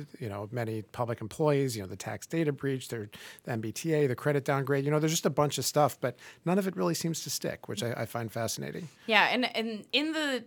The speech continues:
Speaker 2: conversations that I think both you and I have had, and it, it's kind of this ongoing thing when you talk about Governor Baker's reelection chances and things like that. And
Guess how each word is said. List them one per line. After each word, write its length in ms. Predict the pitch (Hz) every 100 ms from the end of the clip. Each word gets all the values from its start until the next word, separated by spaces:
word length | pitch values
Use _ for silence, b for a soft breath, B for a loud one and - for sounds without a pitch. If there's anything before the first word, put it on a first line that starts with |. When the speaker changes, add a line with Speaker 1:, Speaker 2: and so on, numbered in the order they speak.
| -
Speaker 2:
conversations 840 | - 220 202 208 190 170 185 175 160
that 160 | 160
I 40 | 160
think 200 | 165 -
both 180 | 160
you 140 | 226 233
and 80 | 208
I 140 | 190
have 100 | 185
had, 340 | 175 175 165
and 280 | 156 147 139 -
it, 160 | 170 - _ -
it's 180 | 175 -
kind 220 | - 302
of 40 | 220
this 140 | 185 -
ongoing 520 | 185 190 190 175 170
thing 280 | 165 175 165
when 100 | 156
you 80 | 160
talk 280 | 190 180
about 280 | 175 170 160 B B B
Governor 300 | 196 190 196
Baker's 480 | 180 185 185 185 170
reelection 500 | 180 175 175 - 180
chances 440 | 170 165 165 160
and 140 | 170 165
things 220 | 170 160
like 140 | 165
that. 340 | 254 254 196 - B B B 214
And 480 | 214 196 190 170